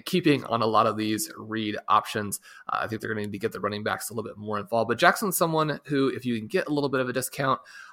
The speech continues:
I am currently drafting in a dynasty startup mock with Sam Wallace. It's gonna be a lot of cool content for the site. Uh, those of you who are familiar with Sam, he appeared on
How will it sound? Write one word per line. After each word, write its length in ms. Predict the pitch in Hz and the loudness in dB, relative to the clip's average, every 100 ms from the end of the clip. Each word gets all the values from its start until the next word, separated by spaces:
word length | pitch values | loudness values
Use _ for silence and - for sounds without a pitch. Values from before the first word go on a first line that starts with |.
| - | -2
I 200 | 120 135 | 2 6
am 520 | 143 - 131 127 120 113 - | 6 4 2 2 2 -2 -4
currently 440 | - 143 139 135 117 | -2 0 0 0 2
drafting 580 | 117 120 117 127 113 | 6 6 4 -2 -4
in 480 | 110 120 113 110 98 - _ _ - - | -4 -4 -2 -2 -6 -14 _ _ -20 -2
a 60 | 131 | 2
dynasty 480 | 123 123 127 - 123 | 4 4 4 -2 -2
startup 380 | - 117 - 127 | 4 4 4 0
mock 300 | 143 143 123 | 2 2 0
with 120 | 110 | 0
Sam 300 | 135 123 117 | 0 0 2
Wallace. 280 | 135 135 - | 4 4 0
It's 120 | - | -6
gonna 180 | 113 107 | -6 0
be 240 | 110 107 | 2 2
a 160 | - 101 | 0 -2
lot 200 | 110 104 | 0 0
of 120 | - - | -4 -10
cool 300 | - 139 117 | -2 2 2
content 440 | - 113 117 117 - | 0 -4 -4 -6 -6
for 100 | 107 | -6
the 80 | 101 | -2
site. 380 | - 123 117 - - - | 2 4 2 -4 -20 -4
Uh, 100 | 95 | 2
those 260 | 113 117 | 2 2
of 80 | 110 | 0
you 120 | 110 | -4
who 100 | 104 | -2
are 100 | 110 | -4
familiar 360 | - 104 110 104 | -4 -6 -4 -4
with 120 | 110 | -2
Sam, 340 | - 160 147 139 | -2 0 0 0
he 120 | 113 | -2
appeared 320 | 107 117 110 | -2 -2 0
on 180 | 98 | 0